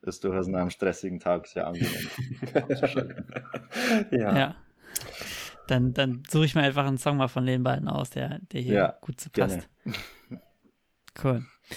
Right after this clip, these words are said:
Speaker 3: Ja, danke, dass ihr beide da wart und, ähm, uns von eurer Reise, vom Abgeben von Vertrauen, von Zielen, von kleinen Schritten, ähm, von, ja,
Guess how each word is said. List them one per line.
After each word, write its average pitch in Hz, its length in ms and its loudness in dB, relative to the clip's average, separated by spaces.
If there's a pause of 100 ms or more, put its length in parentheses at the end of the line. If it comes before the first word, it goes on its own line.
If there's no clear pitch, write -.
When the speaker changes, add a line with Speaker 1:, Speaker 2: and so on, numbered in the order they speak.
(440)
Speaker 3:
Ja, 160 200 6
danke, 165 240 4
dass 160 140 6
ihr 151 100 0
beide 147 200 6
da 165 180 6
wart 156 180 4
und, 143 320 0
ähm, 135 580 2 (180)
uns - 680 0
von 123 640 0 (260)
eurer 120 380 0
Reise, 135 760 0
vom 127 420 -2
Abgeben 131 600 0
von 127 180 -2
Vertrauen, 139 640 2 (680)
von 127 600 0 (220)
Zielen, 143 580 4
von 131 160 0
kleinen 131 300 0
Schritten, 139 560 -2 (520)
ähm, 123 520 0 (160)
von, 123 600 -2 (240)
ja, 120 240 0